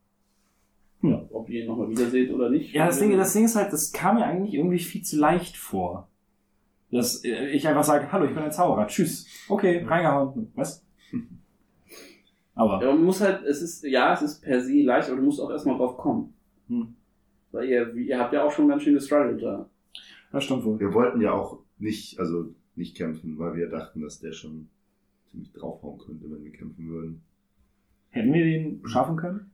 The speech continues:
Speaker 2: Ja, klar. Also ihr könnt hier alles schaffen, so ist das nicht. Ähm, der Spectator ist halt wirklich quasi wie ein Mini-Beholder. Das, das geht eigentlich. Mal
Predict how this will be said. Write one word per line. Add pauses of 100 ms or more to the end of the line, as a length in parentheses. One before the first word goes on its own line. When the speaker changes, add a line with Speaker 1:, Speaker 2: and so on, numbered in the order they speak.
(120)
Speaker 2:
Ja,
klar.
Also
ihr
könnt
hier
alles
schaffen,
so
ist
das
nicht. (800)
Ähm, (220)
der
Spectator
ist
halt
wirklich (180)
quasi
wie
ein
Mini-Beholder. (240)
Das,
das
geht
eigentlich.
Mal